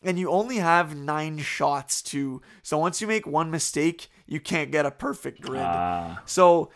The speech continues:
Speaker 1: me, if I'm on a, a quest of, maybe I'm on a nice run of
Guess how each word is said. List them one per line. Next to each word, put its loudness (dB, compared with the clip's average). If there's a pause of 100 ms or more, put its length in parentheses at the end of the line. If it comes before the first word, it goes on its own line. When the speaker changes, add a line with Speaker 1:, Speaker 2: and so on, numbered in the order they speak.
(220)
Speaker 1:
me, -4 (340)
if 0
I'm 4
on 6 (320)
a, 0
a 2
quest 2
of, 2
maybe 0
I'm 0
on 4
a -2
nice -4
run 2
of -4